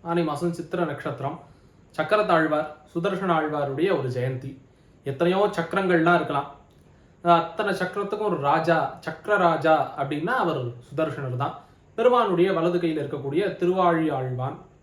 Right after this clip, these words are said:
சக்கரத்தாழ்வார் அப்படின்னு சொல்றோம். பெருமானுடைய திவ்யாயுதங்கள்ல ஒருத்தர். எல்லாத்துக்கும் மேல நித்திய சூரிகள்ல ரொம்ப முக்கியமானவர். இப்படி பல பொறுப்புகள் இருக்கு சக்கரத்தாழ்வாருக்கு.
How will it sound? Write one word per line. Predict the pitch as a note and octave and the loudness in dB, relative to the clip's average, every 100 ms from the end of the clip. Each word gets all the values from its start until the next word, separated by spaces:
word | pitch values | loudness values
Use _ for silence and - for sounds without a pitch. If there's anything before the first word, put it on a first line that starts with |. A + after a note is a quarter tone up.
| _ - E3 | _ -10 -8
சக்கரத்தாழ்வார் | F3+ F#3 E3+ D3 C#3+ D3 C3 | -2 0 2 2 2 0 -2
அப்படின்னு | B2+ D3 | -4 -6
சொல்றோம். | C3 B2 C3+ - _ _ _ _ | -6 -6 -8 -14 _ _ _ _
பெருமானுடைய | F#3+ G#3+ A3 G3 G#3 | 0 4 4 4 2
திவ்யாயுதங்கள்ல | F#3 E3 F#3+ F#3+ F3 E3+ F3 E3 D3+ | 0 0 2 4 4 4 4 4 2
ஒருத்தர். | D3 D#3+ D#3+ - - _ _ _ _ _ - | 0 -2 -2 -6 -20 _ _ _ _ _ -6
எல்லாத்துக்கும் | C#3+ F#3+ F#3+ F#3 | 0 2 2 2
மேல | F3 G3 | 2 2
நித்திய | C#3+ B2+ C4+ | -2 -4 -6
சூரிகள்ல | B3+ G#3+ F#3+ F3+ | -4 -2 2 4
ரொம்ப | D#3+ D#3+ | 4 2
முக்கியமானவர். | D#3 - D#3+ D3+ C#3+ C#3+ - - _ _ - | -2 0 0 0 -2 -4 -6 -14 _ _ -6
இப்படி | E3 A3+ G3+ | -4 -2 0
பல | - F3 | 2 2
பொறுப்புகள் | F#3 F3+ G3 G#3 G3 D#3+ | 4 2 2 2 2 2
இருக்கு | D#3 G#3 F3 - | 0 2 2 2
சக்கரத்தாழ்வாருக்கு. | C#3+ E3 D#3+ C#3+ B2+ B2 A#2+ - | -2 -2 0 -2 0 -4 -6 -14